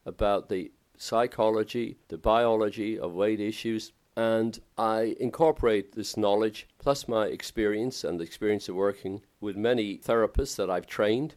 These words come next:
and their information and feedback that I've mentored and supervised them. All of this knowledge, and as I say,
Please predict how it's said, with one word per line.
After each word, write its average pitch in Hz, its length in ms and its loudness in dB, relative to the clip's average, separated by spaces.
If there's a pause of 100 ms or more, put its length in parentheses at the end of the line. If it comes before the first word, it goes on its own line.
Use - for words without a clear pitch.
and 87 120 -8
their 120 200 4
information 98 580 -2
and 90 100 -6
feedback 104 640 -4
that - 140 -10 (260)
I've 87 220 -10
mentored 110 500 -2
and 82 100 -12
supervised 101 680 0
them. 110 240 2 (120)
All 165 320 8
of 120 140 2
this 113 480 0
knowledge, 107 560 0 (160)
and 95 180 -6
as 95 160 -6
I 92 100 -2
say, 95 420 -4